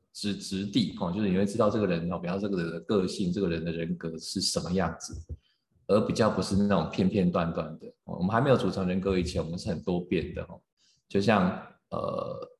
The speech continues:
呃，十岁、五岁，每个小朋友，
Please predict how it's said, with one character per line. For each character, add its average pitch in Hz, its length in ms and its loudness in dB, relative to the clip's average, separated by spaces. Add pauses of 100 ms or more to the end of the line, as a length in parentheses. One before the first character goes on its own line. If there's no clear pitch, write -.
(140)
呃， - 260 -4
十 - 300 -2
岁、 90 520 4
五 87 60 2
岁， 90 640 2
每 - 140 -4
个 98 100 4
小 92 160 4
朋 107 160 2
友， 95 400 4